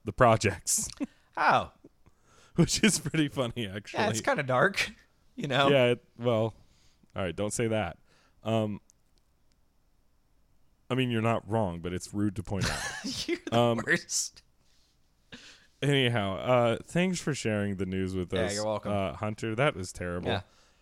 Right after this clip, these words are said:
Speaker 1: Um, look, I don't know why you're still <laughs> listening, but, but maybe you really like The Untouchables. Uh, go to carpooling dot com. That is a nexus.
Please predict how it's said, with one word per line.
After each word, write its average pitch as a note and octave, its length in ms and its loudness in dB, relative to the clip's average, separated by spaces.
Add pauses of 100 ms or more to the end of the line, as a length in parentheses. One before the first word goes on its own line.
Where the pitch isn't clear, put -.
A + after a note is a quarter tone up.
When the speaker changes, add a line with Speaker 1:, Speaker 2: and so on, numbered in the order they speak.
(140)
Speaker 1:
Um, C3 380 -2 (160)
look, C#3+ 420 0 (1200)
I C#3 100 10
don't C3 180 6
know G#2 160 6
why G#2 320 8
you're A2 200 2
still A#2 220 4
<laughs> - 20 6
listening, C#3 380 4 (520)
but, - 260 -2 (420)
but C3 260 0
maybe C3+ 280 -4
you A#2+ 100 -2
really A2 280 4
like G2 200 0
The F#2+ 100 -6
Untouchables. E2 540 -8 (420)
Uh, A#2 300 0 (460)
go E3 220 8
to - 100 -4
carpooling A#2+ 520 6
dot F#2 200 -2
com. D#2 260 -8 (320)
That C#3 320 2
is B2+ 400 0 (180)
a A2 60 0
nexus. G#2 720 -4